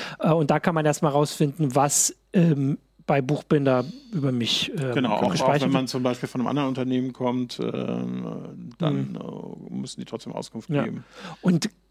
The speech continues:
Speaker 1: kann ich, was kann ich damit anfangen? Also wenn ich jetzt weiß, die haben wirklich viele Sa-, also sagen wir mal, ich bin jetzt einer, der gemietet hat und der nicht nur seine E-Mail-Adresse und Adresse, sondern auch einen Unfall hatte
Speaker 2: Mhm.
Speaker 1: und da gibt's vielleicht noch Fotos von, von mir verletzt und vom Auto und weiß ich
Speaker 2: Ja.
Speaker 1: nicht.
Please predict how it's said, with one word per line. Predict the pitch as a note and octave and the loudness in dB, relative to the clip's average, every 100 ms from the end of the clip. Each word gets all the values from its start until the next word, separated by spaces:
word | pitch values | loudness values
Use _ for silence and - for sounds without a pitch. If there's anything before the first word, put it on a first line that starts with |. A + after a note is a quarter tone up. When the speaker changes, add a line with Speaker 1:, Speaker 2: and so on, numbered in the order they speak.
| - | -2
Speaker 1:
kann | D#3+ D#3+ | 2 2
ich, | - - | -2 -2
was | E3+ D#3+ - | 0 0 2
kann | E3 | 0
ich | D#3+ | 2
damit | - C#3 C3+ | 2 0 0
anfangen? | C#3+ F3 G3+ G#3 G3+ | 0 0 0 0 0
Also | D#3+ C#3+ | 0 2
wenn | E3 | 2
ich | D#3+ | 2
jetzt | D3+ - | 2 2
weiß, | C#3+ F3 E3+ | 2 2 2
die | - C#3+ | 0 2
haben | D#3 E3+ G3 | 2 -2 0
wirklich | D#3+ E3 D#3+ | 0 2 0
viele | - E3+ D#3+ | 0 2 2
Sa-, | C#3+ | 4
also | E3 C#3+ C#3+ A#3+ G3+ E3+ | 2 0 -2 -6 -6 0
sagen | F3+ F3+ | 2 4
wir | |
mal, | E3+ D#3+ | 4 2
ich | - | 2
bin | E3+ | 4
jetzt | E3 | 4
einer, | E3 D#3+ | 4 4
der | D3+ C#3 | 4 4
gemietet | C3+ D3+ G3 E3+ | 4 4 4 4
hat | E3+ E3 | 2 2
und | D3 | 2
der | C#3+ | 4
nicht | C#3+ D#3 | 4 4
nur | E3 | 4
seine | C#3+ C#3 | 4 4
E-Mail-Adresse | D3 D3+ C#3+ - C#3+ D3 | 4 4 4 4 2 2
und | |
Adresse, | C3 - F#3+ G3 | 0 2 2 2
sondern | D3+ D3+ D3 | 2 2 2
auch | C#3+ - | 0 0
einen | D3 | 0
Unfall | F3 F3+ F3+ D#3 | 2 2 2 2
hatte | E3 - E3+ | 2 4 4
Speaker 2:
Mhm. | D#3+ | 4
Speaker 1:
und | C#3+ | 2
da | |
gibt's | C#3+ C#3 | 2 0
vielleicht | - C3 | 0 0
noch | C#3 B2 | 0 -2
Fotos | - E3+ D#3+ | 0 2 0
von, | - D3 C#3 | 2 0 0
von | C3 C#3 | -2 -2
mir | C#3+ E3+ F#3 F3+ E3+ D#3+ | 2 4 4 4 2 0
verletzt | D#3+ D#3 E3+ - - | 2 2 2 0 -4
und | C#3 B2+ | -4 -4
vom | D3 | 0
Auto | E3 F3+ F3 D#3+ | 2 4 4 2
und | D3+ | 2
weiß | C#3+ D3+ | 2 2
ich | B2+ | 2
Speaker 2:
Ja. | |
Speaker 1:
nicht. | B2 | 2